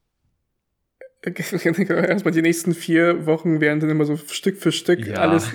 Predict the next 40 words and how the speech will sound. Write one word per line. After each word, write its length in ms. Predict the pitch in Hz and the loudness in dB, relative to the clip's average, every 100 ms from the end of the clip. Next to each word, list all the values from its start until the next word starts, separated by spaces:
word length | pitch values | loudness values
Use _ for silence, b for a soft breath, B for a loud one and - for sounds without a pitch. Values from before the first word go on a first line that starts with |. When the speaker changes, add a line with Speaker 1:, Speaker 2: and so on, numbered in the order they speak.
| - | -2
Speaker 1:
nacheinander 500 | 170 165 156 160 - | -2 0 2 2 2
Speaker 2:
<laughs> 40 | |
Speaker 1:
erzählen, 560 | 165 - 160 175 175 175 | 0 0 0 2 2 0
Speaker 2:
Ja, 220 | - 175 | -6 -2
das 140 | 131 131 | -2 0
gibt 140 | 220 | 2
Speaker 1:
was 40 | |
Speaker 2:
ja 60 | 196 | 4
noch 60 | 196 | 4
Speaker 1:
mit 100 | 156 | 4
dem 160 | 160 | 0
Boiler 320 | 160 160 170 | 4 4 4
passiert 420 | 165 160 - 165 170 | 0 -2 2 2 2
ist. 180 | 165 | -4
Speaker 2:
Genau, 280 | - 147 127 | -2 0 0
was 160 | 131 - | 0 0
da 80 | 120 | -2
genau 500 | 110 107 127 147 139 | 0 0 2 2 2
ist 240 | 139 143 | 0 0
und 140 | 120 | -2
welche, 580 | 104 120 151 139 113 104 | 0 -2 0 -2 -2 -4
welche 400 | 104 135 - 113 | -4 -2 -2 -2
Wand 320 | 101 135 165 | 0 0 0
auf 140 | - 117 | -4 -4
der 140 | - | -6
Innenseite 640 | 127 139 139 113 117 - 127 | -2 -2 -2 0 -2 -2 -4
ist 200 | 123 - | -2 -2
da 100 | 113 | -2
wirklich 300 | 135 - - | -2 -4 -6
geplatzt. 560 | 123 117 131 139 - | -12 -6 -6 -6 -10
So, 140 | 110 117 | -6 -4
da, 320 | 110 104 113 | -2 -2 -2
da 160 | 110 | -4
müssen 240 | 117 160 190 | -4 -2 -2
wir 40 | |
noch 120 | 156 | -2
stärker 320 | 143 - 139 135 | -6 -2 -2 -2
ins 140 | 117 | -4
Detail 320 | 117 117 113 | -6 -6 -6
gehen. 240 | 98 85 | -6 -12